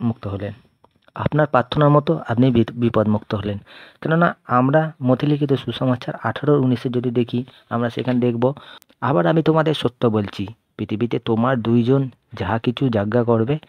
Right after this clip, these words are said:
সেই বিষয়ে যদি একত্রিত হয়ে করো, তবে তোমার তা স্বচ্ছন্দ পিতা কর্তৃক তাহার জন্য তাহা করা যাইবে।" অর্থাৎ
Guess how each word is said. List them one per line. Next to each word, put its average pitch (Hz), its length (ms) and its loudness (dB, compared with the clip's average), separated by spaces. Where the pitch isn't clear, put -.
সেই 151 260 4
বিষয়ে 139 380 0
যদি 123 160 0
একত্রিত 120 460 -2
হয়ে 131 320 2
করো, 143 320 2
তবে 131 260 2
তোমার 117 240 2
তা 127 180 -4
স্বচ্ছন্দ 107 420 -4
পিতা 113 340 -2
কর্তৃক - 400 -6
তাহার 104 340 -4
জন্য 120 380 0
তাহা 104 300 -8
করা 101 240 -2
যাইবে।" 95 320 -6
অর্থাৎ - 480 -2